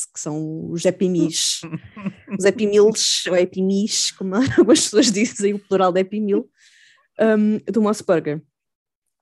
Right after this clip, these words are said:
Speaker 1: E atenção,
Speaker 2: Mas
Speaker 1: só há
Speaker 2: espera lá, não percebi
Speaker 1: batatas.
Speaker 2: muito bem. Qual é que é a opção? Isso quer dizer que o menu
Speaker 1: A
Speaker 2: dos
Speaker 1: opção, há
Speaker 2: Ah,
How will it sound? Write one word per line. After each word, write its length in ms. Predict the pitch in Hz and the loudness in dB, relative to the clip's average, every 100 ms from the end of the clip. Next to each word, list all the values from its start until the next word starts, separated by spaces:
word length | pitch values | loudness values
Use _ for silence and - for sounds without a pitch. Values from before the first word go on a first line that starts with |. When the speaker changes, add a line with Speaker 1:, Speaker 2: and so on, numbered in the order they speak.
| _ - | _ -2
Speaker 1:
E 100 | 247 | 0
atenção, 480 | 294 247 - 147 170 _ _ _ _ _ _ _ _ _ | 2 0 0 -4 -6 _ _ _ _ _ _ _ _ _
Speaker 2:
Mas 100 | 131 | -6
Speaker 1:
só 80 | 143 | 0
há 40 | 208 | 2
Speaker 2:
espera 100 | 269 | 2
lá, 80 | |
não 0 | |
percebi 0 | |
Speaker 1:
batatas. 380 | 240 208 - 117 | 2 0 0 -6
Speaker 2:
muito 100 | 110 | -6
bem. 160 | - 95 | -8 -8
Qual 200 | - 131 | -4 -4
é 40 | |
que 100 | 139 | -4
é 40 | 135 | -4
a 20 | |
opção? 540 | 117 - 104 87 87 - | -6 -10 -12 -12 -14 -14
Isso 160 | 107 | -14
quer 100 | - | -8
dizer 100 | 117 | -8
que 100 | 123 | -6
o 20 | 123 | -6
menu 200 | 120 127 | -4 -2
Speaker 1:
A 20 | |
Speaker 2:
dos 100 | 185 | -2
Speaker 1:
opção, 260 | 196 - 254 - _ | -2 -6 -6 -8 _
há 80 | |
Speaker 2:
Ah, 40 | 208 | 2